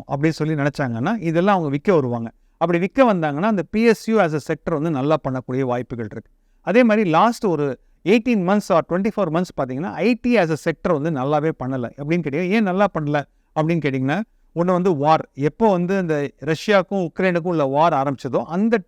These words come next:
டைம்ல இருந்து இந்த ஒரு சேலஞ்சஸ் வந்து வந்துகிட்டே இருக்கு. So, இப்ப லாஸ்ட் ஒரு one and a half years-ல and artificial intelligence அதெல்லாம் வந்து நீங்க பார்க்கும்போது, அதனுடைய ஜாப்ஸ்லாம் வந்து ரொம்ப தாக்கம் இருக்கு.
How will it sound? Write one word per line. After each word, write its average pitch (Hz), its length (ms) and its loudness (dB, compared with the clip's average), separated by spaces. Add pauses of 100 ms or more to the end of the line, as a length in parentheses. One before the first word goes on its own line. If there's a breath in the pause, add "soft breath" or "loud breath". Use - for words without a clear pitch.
டைம்ல 208 220 2
இருந்து 156 440 0 (260)
இந்த 202 340 0
ஒரு 165 340 0
சேலஞ்சஸ் 185 520 0
வந்து 165 140 2
வந்துகிட்டே 131 240 -4
இருக்கு. 120 280 -4
So, 214 160 -2
இப்ப 180 140 -4
லாஸ்ட் 185 360 0
ஒரு 156 180 -2
one 147 140 -2
and 190 120 0
a 175 60 0
half - 80 -10
years-ல 170 200 -2 (280)
and 190 160 0
artificial 175 640 2
intelligence 143 420 -2
அதெல்லாம் 170 320 0
வந்து 160 140 -2
நீங்க 156 160 -2
பார்க்கும்போது, 143 600 -4 (280)
அதனுடைய 165 460 0
ஜாப்ஸ்லாம் 190 480 2
வந்து 190 320 -2
ரொம்ப 165 220 0
தாக்கம் 156 420 0
இருக்கு. 120 260 -8